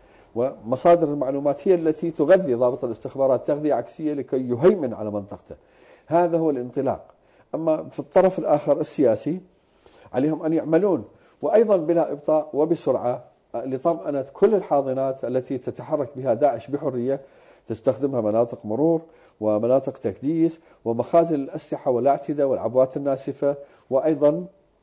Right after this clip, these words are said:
طرق ومنظومة آمنة للتنقل وانطلاق وتفخيخ والتفكير والاستطلاع يجري من هذه المناطق. يعني هذا الموضوع إذا ما استمر لن يتوقف.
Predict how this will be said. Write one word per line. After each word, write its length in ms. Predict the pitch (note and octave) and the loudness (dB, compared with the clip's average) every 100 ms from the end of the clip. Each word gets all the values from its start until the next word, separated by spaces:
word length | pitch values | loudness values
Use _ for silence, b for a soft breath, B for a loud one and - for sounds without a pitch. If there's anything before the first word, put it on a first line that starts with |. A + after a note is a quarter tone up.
| _ | _
طرق 340 | F#3 F#3 F3+ | 8 8 6
ومنظومة 680 | C#3+ C#3 C3+ C#3+ D3+ C#3+ D3+ | 2 0 0 2 0 2 2
آمنة 220 | D#3+ C#3+ | 2 0
للتنقل 640 | B2+ C#3+ E3 D3+ C#3+ D#3+ D#3 - b b - | -2 0 2 2 2 0 0 -4 b b 2
وانطلاق 800 | C3+ D3 C3 - C3 C#3+ C#3 - | 4 4 0 -4 0 0 -2 -8
وتفخيخ 760 | B2 A#2 B2+ B2 - C#3 C#3 C#3 | -6 -4 -2 -4 -4 -4 -4 -2
والتفكير 580 | A2+ - A2+ - C#3 C#3 | -4 -2 -6 -4 -2 -2
والاستطلاع 600 | A2 A#2 - B2+ - C3+ | -2 -4 -8 -6 -2 -2
يجري 320 | F#3 G#3 G3+ D#3 | 0 -2 -2 -4
من 120 | D#3 | -6
هذه 160 | C3+ | -8
المناطق. 420 | A#2 G#2+ F2+ E2+ - b b b - | -8 -8 -8 -8 -12 b b b -8
يعني 120 | D#3+ | -6
هذا 240 | F3 F#3 | -2 -2
الموضوع 520 | E3 D3 C#3 D#3 F3+ F3 - b b b D#3 | -2 -2 -2 2 2 0 -10 b b b 0
إذا 180 | E3+ | 2
ما 80 | E3 | 2
استمر 360 | D#3 - D#3+ F3 | -2 -4 -2 0
لن 240 | E3 G3+ G3 | 0 0 2
يتوقف. 480 | - C3+ - F#2+ | 2 0 0 -4